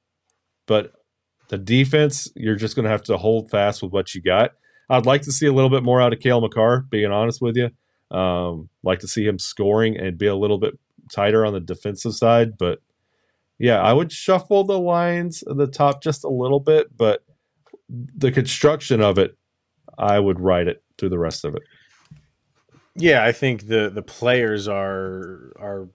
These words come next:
Speaker 2: staying pat. Maybe he,
Speaker 1: Mm-hmm.
Speaker 2: you know, uh, maneuvers some, a guy here and there. I, I would almost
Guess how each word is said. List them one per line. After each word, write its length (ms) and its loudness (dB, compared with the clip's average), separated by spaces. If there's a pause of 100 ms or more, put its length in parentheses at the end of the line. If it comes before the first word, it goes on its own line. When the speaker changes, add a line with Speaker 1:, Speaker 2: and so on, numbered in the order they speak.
(260)
Speaker 2:
staying 540 -8 (260)
pat. 380 -14 (100)
Maybe 300 -8
he, 220 -6
Speaker 1:
Mm-hmm. 1400 -16
Speaker 2:
you 120 -6
know, 180 -6
uh, 500 -16 (340)
maneuvers 540 -2
some, 640 -6
a 100 -10
guy 240 -4
here 220 -4
and 160 -6
there. 380 -2 (240)
I, 220 0
I 340 -2
would 160 -2
almost 720 -6